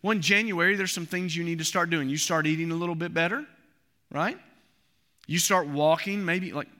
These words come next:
to the mailbox. That'd be a start for some of us, right? You know, get our own mail, not just drive by and open it, you know? Uh, we walk around the neighborhood next week, and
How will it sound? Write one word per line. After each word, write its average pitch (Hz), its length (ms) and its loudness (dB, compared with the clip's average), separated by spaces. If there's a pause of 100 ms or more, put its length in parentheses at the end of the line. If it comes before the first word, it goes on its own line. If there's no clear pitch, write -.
(440)
to 139 100 -6
the 117 60 -6
mailbox. 127 640 -4
That'd 185 160 -4
be 202 100 -4
a 160 40 -2
start 143 360 -2
for 139 80 -8
some 135 240 -2
of 127 140 -2
us, - 240 -4
right? 190 300 0 (500)
You 160 120 -2
know, 180 200 0
get 170 200 0
our 175 140 4
own 175 200 0
mail, 170 240 0
not 175 180 0
just 160 180 -8
drive 156 300 2
by 160 260 0
and 165 80 -4
open 180 260 -4
it, 226 120 -8
you 190 120 -6
know? 233 200 -4 (480)
Uh, 156 320 2 (280)
we 196 120 4
walk 196 320 4
around 214 200 4
the 214 60 2
neighborhood 208 540 4
next 214 340 0
week, 226 420 0
and 135 140 -4